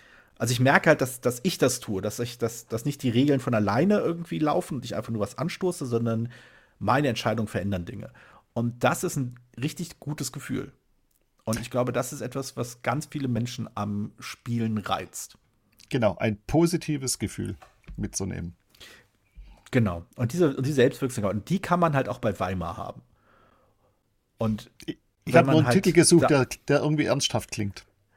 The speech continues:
Speaker 1: Nee, nee, natürlich, natürlich. Also, äh, ich sag's auch nur, weil ich, ich kann zu Weimar mittlerweile tatsächlich was sagen, weil ich meine Partie gespielt hab. Ähm, aber ich find das, ich find, ich find das Beispiel total gut,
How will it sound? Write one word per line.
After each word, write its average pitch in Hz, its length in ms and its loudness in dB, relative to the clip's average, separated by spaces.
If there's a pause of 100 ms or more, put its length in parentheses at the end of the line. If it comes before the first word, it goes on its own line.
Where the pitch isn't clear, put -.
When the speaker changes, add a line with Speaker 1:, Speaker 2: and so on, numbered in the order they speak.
(120)
Speaker 1:
Nee, 175 220 6
nee, 262 140 4
natürlich, 175 380 4
natürlich. 196 340 -2
Also, 196 140 6
äh, 123 280 4
ich 113 100 -4
sag's 170 220 2
auch 165 80 2
nur, 165 120 0
weil 139 300 6
ich, - 200 -6
ich 135 100 -4
kann 160 180 6
zu 139 120 -4
Weimar 156 280 6
mittlerweile 143 400 4
tatsächlich 135 360 0
was 117 120 0
sagen, 165 240 4
weil 117 80 0
ich 117 80 -4
meine 123 140 -2
Partie 123 260 -8
gespielt - 320 -10
hab. - 140 -8 (360)
Ähm, 127 220 4
aber 135 400 4
ich 147 140 -2
find 208 140 2
das, - 120 0
ich - 140 -6
find, - 220 -10
ich 123 80 -8
find 160 140 -4
das 156 100 -4
Beispiel - 300 2
total 151 300 2
gut, 175 300 -2